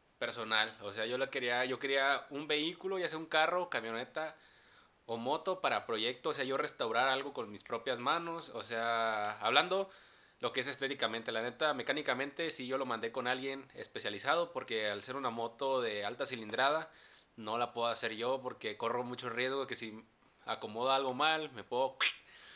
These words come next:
me puedo morir. Así que pues lo mandé, decidí ma-, decidí mandarlo con un experto que va a cuidar su corazoncito. Y se dirán, "¿Por qué su corazoncito, mi amigo?". ¿Por qué?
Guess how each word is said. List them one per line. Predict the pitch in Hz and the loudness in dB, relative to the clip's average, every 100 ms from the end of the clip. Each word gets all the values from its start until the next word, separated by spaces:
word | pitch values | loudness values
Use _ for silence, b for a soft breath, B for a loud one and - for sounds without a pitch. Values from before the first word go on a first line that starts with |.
| B | B
me | 123 110 | -10 -8
puedo | - 139 | -4 -4
morir. | 123 123 156 | 0 4 4
Así | 131 131 | 4 2
que | 139 143 - B B B _ - 113 | 2 0 0 B B B _ -10 -6
pues | 107 | -4
lo | 104 | -2
mandé, | 110 120 135 135 - | -2 2 0 -2 -10
decidí | 117 113 113 | -8 -4 -4
ma-, | 131 123 | -4 -4
decidí | 117 110 120 151 | -2 0 0 0
mandarlo | 160 147 151 156 | 0 2 2 2
con | 139 123 | -4 -6
un | 143 | -6
experto | - - 165 170 185 185 - - | -6 4 6 6 -2 -4 -8 -8
que | 110 107 104 107 | -4 -2 -4 0
va | 120 | -2
a | 120 | 0
cuidar | 120 117 | -2 -2
su | 127 | -4
corazoncito. | 110 98 95 113 110 113 - B B B | -6 -6 -6 -8 -6 -8 -8 B B B
Y | 123 | -4
se | 131 | 0
dirán, | 131 139 143 - | 2 2 0 -2
"¿Por | 139 139 | -2 0
qué | 170 | -2
su | 170 175 | -2 -2
corazoncito, | 147 120 117 110 123 127 147 139 | 0 0 -2 -8 -8 -2 -2 -2
mi | 135 131 | -4 -2
amigo?". | 127 131 139 143 - _ _ _ _ - - _ _ - | -2 -2 -6 -6 -12 _ _ _ _ -10 -10 _ _ 0
¿Por | 135 135 - | 2 2 2
qué? | 175 170 | 0 0